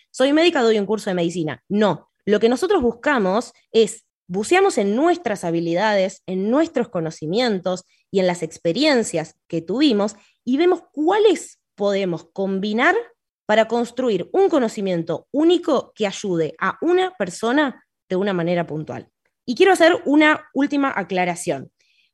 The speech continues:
Para pensar el curso, no hay que pensar solamente en las habilidades profesionales más obvias, porque de hecho no es necesario que tenga que ver con el ámbito profesional, como decíamos en el episodio anterior.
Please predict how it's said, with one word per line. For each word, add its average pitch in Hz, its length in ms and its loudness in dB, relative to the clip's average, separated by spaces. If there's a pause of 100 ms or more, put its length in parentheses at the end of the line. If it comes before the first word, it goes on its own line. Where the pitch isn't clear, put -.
Para 214 200 4
pensar 254 360 2
el 320 160 2
curso, 285 560 2
no 277 360 0
hay 311 120 0
que 330 160 -4
pensar 220 440 -4
solamente 247 800 0
en 208 140 -2
las 214 180 -6
habilidades 214 680 -2 (120)
profesionales 214 1040 0 (260)
más 196 380 -2 (220)
obvias, 190 560 0 (240)
porque 196 240 2
de 262 60 2
hecho 233 180 4
no 220 100 2
es 233 60 4
necesario 220 500 0
que 185 80 -4
tenga 180 180 -2
que 160 100 -4
ver 175 160 -2
con 175 120 -2
el 170 140 0
ámbito 175 280 -2
profesional, 190 520 0
como 170 180 -2
decíamos 208 400 -4
en 180 80 -4
el 175 80 -2
episodio 175 400 -4
anterior. 208 480 2